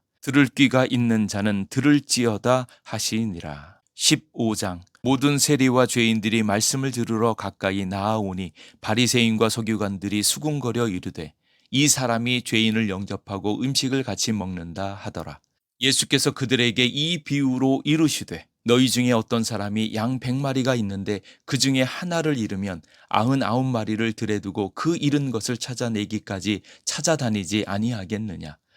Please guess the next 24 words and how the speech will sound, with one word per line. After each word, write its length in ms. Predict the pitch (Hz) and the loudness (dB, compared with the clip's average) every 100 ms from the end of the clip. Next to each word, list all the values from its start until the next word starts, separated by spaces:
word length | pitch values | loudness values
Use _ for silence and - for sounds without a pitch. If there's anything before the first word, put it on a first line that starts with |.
| _ | _
또 60 | 120 | -6
찾아낸즉 840 | - 147 147 131 113 110 107 123 | -4 0 0 2 0 0 -2 -4
즐거워 560 | - 110 107 107 104 107 | -4 -4 -2 0 0 2
어깨에 500 | 131 117 - 131 120 | 0 -4 -2 0 0
메고 420 | 117 92 87 90 | -2 -6 -8 -10
집에 380 | 92 - 131 139 | -2 -2 2 0
와서 400 | 104 87 - 87 - _ _ | 0 -4 -8 -10 -12 _ _
그 220 | - 139 131 | -2 0 2
벗과 480 | 113 - - 113 | 0 -2 0 2
이웃을 460 | 110 117 110 113 104 | 2 0 0 0 -2
불러 360 | - 120 123 120 | -2 -2 -2 -2
모으고 440 | 104 98 98 113 | -2 -2 -2 -2
말하되, 520 | 101 85 87 - 80 _ _ _ | -2 -6 -10 -10 -14 _ _ _
나와 300 | - 107 107 | 2 4 4
함께 460 | 104 113 104 - 104 | 2 -2 -4 -2 -2
즐기자. 640 | - 104 95 101 95 82 - - - | 0 -4 -4 -8 -8 -10 -14 -20 -4
나의 280 | 110 123 135 | 2 4 4
잃은 380 | 135 151 156 | 4 2 0
양을 260 | 135 110 127 | 0 -2 -4
찾아내었노라 1000 | - - 160 170 139 117 123 101 92 98 | -6 -6 -6 -4 -4 -4 -4 -6 -6 -8
하리라. 480 | 98 - 85 73 - | -8 -10 -12 -14 -6
내가 260 | 123 131 135 | 0 4 4
너희에게 460 | 131 123 120 117 127 | 4 4 4 4 2
이르노니 720 | 147 143 151 113 101 92 | 2 2 2 2 -2 -6